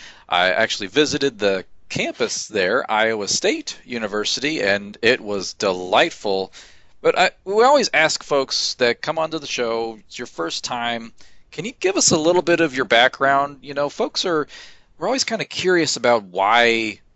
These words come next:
horticulture, why gardening? What is the, what was the inspiration for you to pick the career that you have?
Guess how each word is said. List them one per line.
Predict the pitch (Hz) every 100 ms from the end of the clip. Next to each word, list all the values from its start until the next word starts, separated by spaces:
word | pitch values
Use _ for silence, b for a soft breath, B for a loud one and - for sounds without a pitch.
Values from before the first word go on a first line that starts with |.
| _
horticulture, | - 143 127 107 90 - 82 85
why | 95 123 127 127 110 _ _ _
gardening? | 139 131 135 104 92
What | 107 147
is | 156 135 -
the, | 127 117 110 101 b b
what | 147
was | 170 143
the | 135
inspiration | 147 - 127 117 131 - 110 95
for | - 113 110
you | 110 110 104
to | 101
pick | - 113 -
the | 104
career | - 113 113 107
that | 73
you | 92
have? | - 101 98 85 -